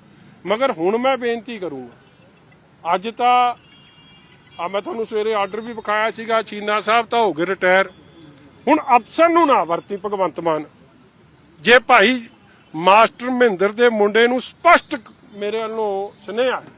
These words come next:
ਹੁਣ ਅਫਸਰ ਨਾ ਵਰਤੀ, ਹੁਣ ਆਪ ਆਈ ਸਿੱਟ ਦਾ ਚੇਅਰਮੈਨ, ਤੇ ਜਿਹੜੇ ਤੂੰ ਲਾਉਣੇ ਉਹਨਾਂ ਨੂੰ ਆਪ ਦੇ ਨਾਲ ਲਾ ਲਈ ਮੈਂਬਰ, ਦੋ ਦੋ ਹੱਥ ਕਰ ਲਾ।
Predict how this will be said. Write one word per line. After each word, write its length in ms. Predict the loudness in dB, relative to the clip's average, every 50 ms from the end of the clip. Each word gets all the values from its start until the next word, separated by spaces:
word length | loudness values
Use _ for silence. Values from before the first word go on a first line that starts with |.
| _ _ _ _ _ _ _ _ _ _ _ -6
ਹੁਣ 180 | 0 2 2 2
ਅਫਸਰ 260 | 0 -2 -8 -8 -6
ਨਾ 200 | -2 0 0 0
ਵਰਤੀ, 560 | 4 4 2 2 2 -4 -4 -4 -4 -4 -6 -8 _ _ _ -20 -20 -20 _ _ _ -20 -20 _ _ 0 2
ਹੁਣ 140 | 2 2 2 2
ਆਪ 460 | 4 6 6 8 8 8 8 8 6
ਆਈ 260 | 2 2 2 -2 -10 -14 -16 -18 -8
ਸਿੱਟ 240 | -6 -6 -6 -6 -6
ਦਾ 180 | -6 -6 -6
ਚੇਅਰਮੈਨ, 480 | -6 -6 -6 -6 -6 -6 -8 -10 -12 -12 -16 _ _ _ _ _ _ _ _ -10
ਤੇ 120 | -8 -8
ਜਿਹੜੇ 360 | -8 -6 -6 -4 -4 -4 -6 -6
ਤੂੰ 180 | -8 -12 -6
ਲਾਉਣੇ 320 | -4 -2 -2 0 -2 -2 -4
ਉਹਨਾਂ 240 | -2 -2 -4 -4
ਨੂੰ 120 | 0 2 2
ਆਪ 220 | 4 4 2 2
ਦੇ 160 | 2 0 0
ਨਾਲ 320 | 2 4 4 4 4 4 4
ਲਾ 180 | 4 4 4
ਲਈ 120 | 2 0 -2
ਮੈਂਬਰ, 380 | 0 0 0 0 -2 -6 -8 -10 _ _ _ -20 _ _ _ _ _ _ _ _ _ _ 0
ਦੋ 180 | 2 2 2
ਦੋ 140 | 4 2 0
ਹੱਥ 140 | 0 -2 -6
ਕਰ 180 | -10 -10 -12
ਲਾ। 140 | -12 -14 -20